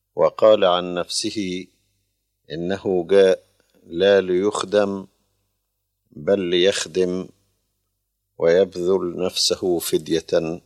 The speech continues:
عن كثيرين. وعلمهم الوداعة أيضًا، وقدم لهم نفسه مثالًا، إذ قيل عنه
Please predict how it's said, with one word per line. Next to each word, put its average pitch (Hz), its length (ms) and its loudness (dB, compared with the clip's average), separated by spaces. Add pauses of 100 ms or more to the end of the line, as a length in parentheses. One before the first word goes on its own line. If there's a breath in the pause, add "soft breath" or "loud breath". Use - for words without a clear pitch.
عن 85 160 -6
كثيرين. - 540 -8 (2250)
وعلمهم 127 720 2
الوداعة 117 640 4
أيضًا، 123 720 -2 (840)
وقدم 104 640 -2
لهم 104 640 -4 (260)
نفسه 101 680 -2
مثالًا، 101 800 0 (800)
إذ 82 180 -12
قيل 104 360 0
عنه 101 720 -2